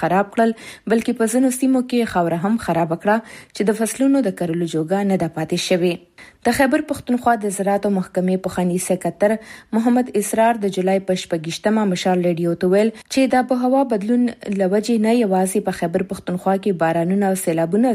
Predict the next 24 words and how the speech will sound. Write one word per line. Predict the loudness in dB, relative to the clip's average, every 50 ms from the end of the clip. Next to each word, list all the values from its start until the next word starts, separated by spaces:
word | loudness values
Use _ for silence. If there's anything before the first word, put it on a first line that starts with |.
| 0 -2
زیات | -2 -2 -2 -4 -4
شوي | -2 -2 0 0 0
دي، | 0 0 -2 -4 -12 -16 -18 -12 -2 0 0
بلکې | 0 2 0 0 0
د | 2 2
ګرمۍ | 2 2 2 2 2 0 0
شدت | -2 -2 0 0 -2 0 0 -4
ورسره | -4 -4 -4 -4 -4 -4 -2 0
هم | 0 0 0 -2 -4 -12 -20 -20 _ -10 -2 0
زیات | 0 0 0 -2 -2 -2
شوی | -2 0 0 0 0
دی. | -2 -2 -4 -8 _ -20 -20 -20 _ 0 2
نوموړي | 4 4 4 4 2 2 2
زیاته | 0 0 0 -2
کړه | -2 0 -2 0 -2
چې | -2 -4 -4
د | -4 -2
خیبر | -2 -2 -2 -2 -2 -2 -6
پښتونخوا | -8 -4 -4 -4 -4 -2 0 -2 0 0 -2
په | -2 -2 0
جنوبي | 0 0 0 0 0 0 0 0
سیمو | 0 0 0 0 0 0 0
کې | 0 0 0 -4 -12 -18 -14 -12 -8 -2 2
زیاتره | 2 2 2 2 0 2 2 2